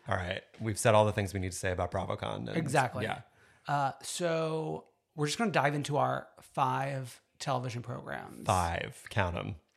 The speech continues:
Speaker 2: And I gotta give you credit for, like, I mean, you're, you're keeping up with most of them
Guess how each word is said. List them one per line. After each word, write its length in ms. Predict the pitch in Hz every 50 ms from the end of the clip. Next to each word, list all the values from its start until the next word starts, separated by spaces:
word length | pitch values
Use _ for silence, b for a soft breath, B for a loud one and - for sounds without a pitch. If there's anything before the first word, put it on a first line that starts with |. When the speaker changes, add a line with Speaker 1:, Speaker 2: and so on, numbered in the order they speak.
| - - - -
Speaker 2:
And 400 | - 175 165 170 170 170 170 180 -
I 80 | - 165
gotta 240 | 170 190 220 226 220
give 240 | 160 - 175 165 185
you 100 | 196 208
credit 320 | - 180 165 160 170 175
for, 220 | - 180 165 160
like, 260 | 151 147 143 139 131 B B B B B B
I 40 | 220
mean, 100 | 240 233
you're, 440 | 226 240 302 359 359 349 339 - -
you're 360 | - 190 233 285 320 294 294 -
keeping 300 | - - - 302 311 294
up 100 | 277 226
with 140 | 247 170 139
most 400 | 147 147 151 156 196 190 - -
of 100 | 311 262
them 320 | 294 294 302 294 269 214